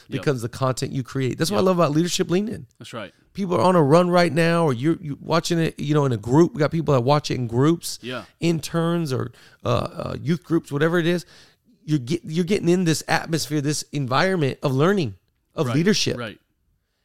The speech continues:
Speaker 2: And it's getting on you. It's getting in you. It's going to come out of you.
Speaker 1: That's right.
Speaker 2: And I think so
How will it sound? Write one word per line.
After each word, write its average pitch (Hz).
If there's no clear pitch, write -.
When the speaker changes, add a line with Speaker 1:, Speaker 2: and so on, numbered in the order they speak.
Speaker 2:
And 170
it's -
getting 175
on 180
you. 113
It's -
getting 165
in 196
you. 120
It's -
going 165
to 156
come -
out 170
of 113
you. 101
Speaker 1:
That's -
right. 92
Speaker 2:
And 151
I 151
think -
so 170